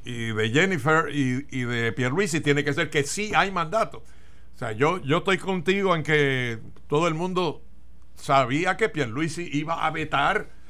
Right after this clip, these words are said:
eh, esta ley, ¿verdad? Derogando las dos leyes. Eh, tan, tan sabían que la iba a vetar que la Asamblea Legislativa del cuatrienio anterior aprobó esas dos leyes.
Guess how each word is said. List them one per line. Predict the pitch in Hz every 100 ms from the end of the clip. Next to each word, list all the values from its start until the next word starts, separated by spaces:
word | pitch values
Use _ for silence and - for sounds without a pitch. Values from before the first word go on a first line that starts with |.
| - - - -
eh, | 143 143 -
esta | 147 143 151 143
ley, | 143 214
¿verdad? | 175 123 147 185 151 135
Derogando | 127 131 127 135 151 151
las | 143
dos | 151
leyes. | 139 190 202 131 - - - - - -
Eh, | - 117 117 110 113 113 - - - -
tan, | 135 139 131 135 - - - - -
tan | 123 123 123
sabían | 117 135 120 135 208 190 180
que | 160 175
la | 160 175
iba | 196 180
a | 175
vetar | 175 190 170 - - - - - - -
que | 135
la | 131
Asamblea | 131 123 156 165
Legislativa | 160 156 156 185 165
del | 151 143
cuatrienio | 151 170 175
anterior | 165 175 214 - - -
aprobó | 165 151 143 160
esas | 196 160
dos | 156 156
leyes. | 147 120